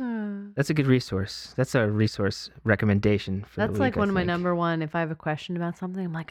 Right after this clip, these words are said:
Speaker 1: "I wonder if he did a video on
Speaker 2: There's
Speaker 1: that."
Speaker 2: probably a
Speaker 1: Like,
Speaker 2: ninety-second video that will
Speaker 1: Yeah.
Speaker 2: answer.
Speaker 1: It's a, it's a super quick,
Speaker 2: Mm-hmm.
Speaker 1: like,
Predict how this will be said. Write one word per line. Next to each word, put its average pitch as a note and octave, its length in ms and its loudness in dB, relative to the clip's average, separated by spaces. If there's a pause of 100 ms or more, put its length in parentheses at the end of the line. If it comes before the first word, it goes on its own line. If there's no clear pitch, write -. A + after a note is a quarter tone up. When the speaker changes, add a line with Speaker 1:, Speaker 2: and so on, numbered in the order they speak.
Speaker 1:
"I G3 60 -6
wonder B3 260 -8
if C4+ 140 -8
he A#3 120 -2
did A3 200 2
a G3+ 40 2
video F3 360 -2
on D#3+ 160 -4
Speaker 2:
There's D3+ 100 0
Speaker 1:
that." D#3 80 -6
Speaker 2:
probably D#3 200 6
a - 160 -2
Speaker 1:
Like, A#2 60 6
Speaker 2:
ninety-second C#3 600 4
video A2 400 4
that G#2 140 4
will G#2+ 200 6
Speaker 1:
Yeah. G#2 60 0
Speaker 2:
answer. G#2+ 480 2 (720)
Speaker 1:
It's - 160 -20
a, - 140 -8
it's - 140 -8
a F#3+ 40 -8
super C#4+ 380 0
quick, - 320 2
Speaker 2:
Mm-hmm. A#2 280 2 (680)
Speaker 1:
like, - 500 -6